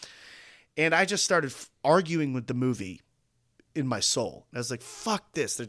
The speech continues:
they're taking this big detour into this crazy side story. And I was, like, kind of overly shitting on the second half. Today, before recording, I watched it for the second time. I was like, "Okay, I really, I,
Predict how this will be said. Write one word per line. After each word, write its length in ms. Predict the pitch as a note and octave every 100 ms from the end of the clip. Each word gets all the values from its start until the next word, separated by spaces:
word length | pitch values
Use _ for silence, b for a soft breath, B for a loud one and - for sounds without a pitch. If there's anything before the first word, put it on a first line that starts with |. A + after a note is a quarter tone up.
| -
they're 120 | C3+
taking 320 | C3 F#3 F#3+
this 160 | E3 C#3
big 420 | B2 E3+ F#3 C3+
detour 640 | B2+ E3 - E3 E3 E3
into 120 | D#3 G#2
this 180 | F#2+
crazy 400 | - C3+ D#3 D3+
side 400 | D3+ - A#2+ A#2+
story. 580 | - - G2+ G2 G2+ G2 - B B B B B B
And 180 | A2+
I 100 | G#2+
was, 180 | G#2+ G2
like, 120 | G#2
kind 220 | - D3 D3
of 160 | G2+ _ _ _ _
overly 420 | E3 F3 E3 D#3+ C#3
shitting 380 | - C#3 B2
on 100 | G#2+
the 60 | F#2+
second 380 | - G#2+ - -
half. 440 | F2+ E2 - - _ _ _ _ _ _ _ - B B B B B
Today, 280 | D#3 D3+ G3
before 280 | F#3 - E3+
recording, 460 | D3 - C#3 C#3
I 40 | B2
watched 240 | A#2 A#2
it 40 |
for 100 | C3+
the 80 | A2
second 320 | - A#2 -
time. 260 | G2 F#2 F2+
I 40 |
was 80 | G#2
like, 100 | G2+
"Okay, 200 | C3 A#2
I 60 | G#2+
really, 440 | B2 E3 F3+ E3+
I, 120 | -